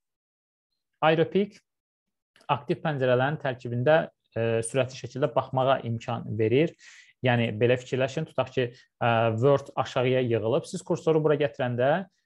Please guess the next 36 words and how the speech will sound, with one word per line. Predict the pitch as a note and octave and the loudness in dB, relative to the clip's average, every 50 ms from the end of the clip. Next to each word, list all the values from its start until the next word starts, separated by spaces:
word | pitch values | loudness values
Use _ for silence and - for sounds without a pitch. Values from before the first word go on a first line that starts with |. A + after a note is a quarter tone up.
| _ _ - B2 | _ _ -8 -2
Word-ün | B2 D3+ D#3+ D#3 E3 F3+ D#3+ | 2 4 4 4 2 2 0
belə | D#3+ D#3+ E3+ E3+ | 0 2 0 -2
eskizi | D3+ - - - D#3 D#3 D#3+ | -4 -6 -8 -10 -8 -8 -4
gəlir, | C#3 C3 G#2+ A2 G#2+ A2+ | -2 -2 -2 -2 -2 -4
yuxarıda | A#2 - B2+ A#2 A2 A#2 A2+ - | -6 -4 -4 -4 -2 -4 -6 -6
çıxır | - - G3 G3+ G3+ | -6 -6 -4 -2 -2
və | G3 G3 | -2 -2
kursoru | - F#3 E3+ - F3 F3 E3+ | -2 -8 -6 -4 -4 -4 -4
bunu | F3 F#3 F3 | -4 -4 -4
da | E3+ D#3+ | -4 -6
üstünə | - - D3 C#3 B2+ | -6 -6 -6 -6 -2
aparanda | - C3+ B2 B2 C#3+ G3+ G3 | -2 0 0 0 0 -2 -2
tam | - - F#3+ F3 | 0 0 0 0
ekran | D3+ B2 - - D#3+ F3 F3+ | 0 -2 -2 -2 0 2 2
bu | E3 | 2
görsənir. | C#3+ D3 C3+ - - B2+ A#2 A2+ A2 - | 2 2 0 0 -2 -6 -6 -6 -2 -2
Bax, | D3 - - - - | -4 -4 -4 -6 -6
bu | E3+ | -6
funksiyada | - - - A#2 A#2+ - - B2 A2+ A#2 A#2+ A#2+ - - - _ - C3 | -6 -4 -6 -8 -8 -4 -2 0 2 2 0 0 -2 -18 -18 _ 0 4
hal-hazırda | B2+ B2+ A#2+ A2+ A2+ A#2+ B2 B2 | 6 6 6 4 4 2 0 0
Zoom-da | A2+ B2 B2 A#2+ B2 B2+ | 0 0 -2 -2 -2 -4
ekran | C3 B2+ - B2 A#2+ A#2+ - | -4 -6 -8 -8 -8 -4 -2
paylaşımı | B2+ A2+ A2+ A2+ - - B2 A#2+ | 0 0 0 0 -2 -8 -6 -6
eləmişəm | A2+ A2+ - - A#2 B2+ | -6 -6 -8 -8 -4 -2
deyə | D#3+ F3+ E3+ | 0 0 -2
işləmir. | - - - A2+ G#2+ G#2 - _ _ _ - - - - _ _ | -2 -2 -2 -2 -2 -4 -10 _ _ _ -20 -20 -20 -20 _ _
Ona | - C#3+ D3 C#3 | 0 0 2 4
görə | D3 C#3 D3 F3 | 4 4 2 2
mütləq | E3+ - D3 B2 - | 0 -2 -4 -4 -2
videolara | - D3+ A2+ A#2+ A2+ A2 G#2+ G#2+ G#2+ A#2+ | -2 -2 0 0 0 0 0 -2 0 0
baxın. | E3 F#3+ - - G3 G3 F3+ - - - _ _ - | 0 0 0 0 -2 -2 -2 -4 -10 -20 _ _ 2
AeroSnap | F3+ G3+ G#3 G#3 - - G#3 G#3 G#3 - | 2 4 4 2 0 0 -2 -2 -2 -2
pəncərələrinin | G3 F3+ E3+ F3+ F3 E3+ E3+ E3 D#3+ D3+ C#3+ D3 | -4 0 0 2 2 2 2 2 0 0 -4 -6
effektiv | D3 - - D3+ D3 - - C3 B2+ D#3+ | -8 -6 -4 -6 -6 -4 -6 -8 -6 -4
iş, | F#3+ F3 - - - - - - | -6 -6 -6 -6 -10 -12 -8 -2
e, | C#3+ C3+ | 0 2